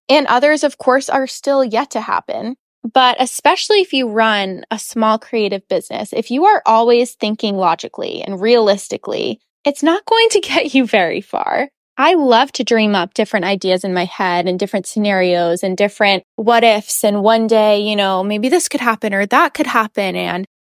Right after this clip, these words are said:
it just keeps the creativity alive and keeps us imaginative and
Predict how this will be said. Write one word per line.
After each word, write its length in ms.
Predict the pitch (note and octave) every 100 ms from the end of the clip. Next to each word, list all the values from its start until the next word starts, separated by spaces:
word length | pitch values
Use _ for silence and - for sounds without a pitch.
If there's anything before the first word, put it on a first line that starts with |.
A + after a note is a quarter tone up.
| -
it 100 | D4
just 220 | F4 E4
keeps 380 | - - D#4 -
the 80 | F4+
creativity 680 | - E4+ D#4 D#4+ A#3+ A#3+ C#4
alive 560 | B3+ G3+ G#3 A3+ A3 G#3
and 340 | F#3+ F#3+ F#3+
keeps 360 | - A#3+ A#3+ C4+
us 380 | C4 C4 - - -
imaginative 1000 | A3+ A3 G#3 B3+ B3 A3 - A3 G3 F3
and 460 | F3+ F3+ F3+ F3+